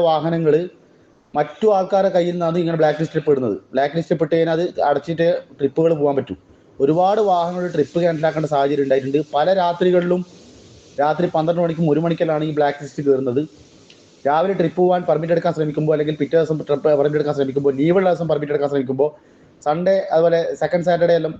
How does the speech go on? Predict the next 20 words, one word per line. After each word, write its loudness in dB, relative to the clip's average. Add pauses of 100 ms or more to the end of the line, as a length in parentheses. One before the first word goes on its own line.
ഏഹ്, 4
ലീവ് -2
പെർമിറ്റ് 0
എടുക്കാൻ 2
ശ്രമിക്കുമ്പോൾ 0 (160)
ബ്ലാക്ക് 0
ലിസ്റ്റ് -6
കയറിയ 4
വാഹനങ്ങൾക്ക് 0
ട്രിപ്പ് -2
പോകാൻ 2
പറ്റാത്ത -2
സാഹചര്യം. -2 (480)
അത് 0
വല്ലാത്തൊരു 2
ബുദ്ധിമുട്ടിലാണ്. 0 (160)
സർക്കാർ 0 (120)
ഇത്, 0 (500)
സർക്കാരിൻ്റെ, 0 (120)
ഏഹ്, 0